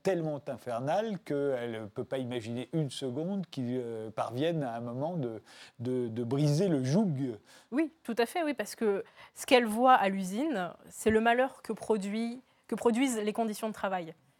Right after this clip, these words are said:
Speaker 2: Et ces conditions de travail, elles vont détruire l'âme du travailleur. Elles vont l'empêcher d'avoir un recul sur lui, d'avoir un retour. Et finalement, elle va, elle va en arriver à la conclusion qu'il est impossible de penser quand on travaille à l'usine.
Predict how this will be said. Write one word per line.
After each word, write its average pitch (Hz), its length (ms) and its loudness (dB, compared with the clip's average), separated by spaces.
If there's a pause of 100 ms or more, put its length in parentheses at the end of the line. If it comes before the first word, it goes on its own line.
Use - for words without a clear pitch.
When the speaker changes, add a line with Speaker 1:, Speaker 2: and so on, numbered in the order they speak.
(260)
Speaker 2:
Et 208 80 2
ces 233 140 -2
conditions 247 380 -2
de 240 60 -4
travail, 233 580 4 (380)
elles 208 160 2
vont 226 320 2
détruire 247 580 0
l'âme 190 480 2
du 185 100 -12
travailleur. 185 440 -4
Elles 220 100 2
vont 233 140 2
l'empêcher 254 640 0 (160)
d'avoir 214 260 4
un 214 140 0
recul 208 680 0
sur 202 240 0
lui, 202 160 0
d'avoir 202 340 2
un 208 80 4
retour. 214 560 -2 (600)
Et 208 220 8 (180)
finalement, 233 580 4
elle 202 200 2
va, 196 720 4
elle 202 80 0
va 220 60 2
en 233 80 0
arriver 220 180 -2
à - 20 2
la 233 80 2
conclusion 220 420 -4
qu'il 202 160 -4
est 196 120 -6
impossible 226 500 -4
de 196 80 -4
penser 196 380 -6
quand 196 220 -8
on 196 60 -6
travaille 202 360 -6
à 190 40 -6
l'usine. 185 380 -10